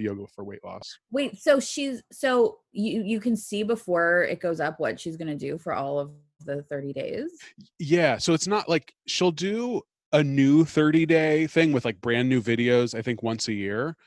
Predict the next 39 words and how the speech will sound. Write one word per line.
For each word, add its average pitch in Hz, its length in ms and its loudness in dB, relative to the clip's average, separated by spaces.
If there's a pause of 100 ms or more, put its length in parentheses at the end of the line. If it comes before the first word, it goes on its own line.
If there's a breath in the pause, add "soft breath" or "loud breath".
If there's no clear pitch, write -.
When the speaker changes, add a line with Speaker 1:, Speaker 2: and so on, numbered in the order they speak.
(280)
Speaker 2:
Uh-huh. 170 100 -8
Speaker 1:
But 123 260 2 (400)
even 151 220 2
on 143 120 4
the 127 80 0
months 120 320 -2
where 117 120 -2
she 120 140 -4
doesn't 110 340 -6
have 110 440 -4 (160)
those 113 300 -4
new 113 220 -4
videos, 156 480 -2
she'll - 200 -2
create 123 320 -2
a 107 40 -4
playlist 117 800 -4
of 113 300 -2
old 117 400 -4 (120)
practices. 196 760 -6 (640)
Uh, 120 440 -2
Speaker 2:
Oh. 156 140 -12 (240)
Speaker 1:
for, 127 180 -2
so, 143 220 0
like, 123 160 -2
every, 139 380 -2
every 139 280 -2
month 113 300 -6
has 107 220 -6
a 110 60 -10
thirty 110 320 -6
day 101 420 -6
or 107 120 -8
thirty-one 104 440 -6
day, 98 140 -6
depending 104 340 -6
on 101 80 -8
the 104 80 -6
month, 104 300 -10